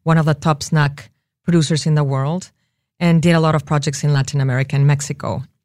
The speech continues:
We're doing strategies in Chile and strategies in Argentina, in the north of Mexico. And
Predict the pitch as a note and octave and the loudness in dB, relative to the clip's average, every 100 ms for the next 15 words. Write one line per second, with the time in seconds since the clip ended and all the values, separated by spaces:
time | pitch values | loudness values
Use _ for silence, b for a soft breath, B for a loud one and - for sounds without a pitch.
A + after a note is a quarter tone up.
0 | C#3 D#3 D3 D3+ C#3+ - F3 E3+ D#3+ E3 | -6 -4 -2 0 -2 -2 0 0 0 -2
1 | D3+ - F3 E3 D3+ C#3 - E3+ E3+ E3 | -6 -4 -2 0 0 -2 -4 -2 0 0
2 | D#3 E3 D3+ C#3 D3 C#3+ E3+ E3 D#3+ D3 | -4 0 0 2 -2 0 0 2 2 2
3 | C3 C3+ F3 E3 D#3 D#3 D3 D3+ - C#3+ | 2 2 2 0 0 0 -2 -6 -2 0
4 | C3+ B B B B B B - F3+ F3 | 0 B B B B B B 0 2 2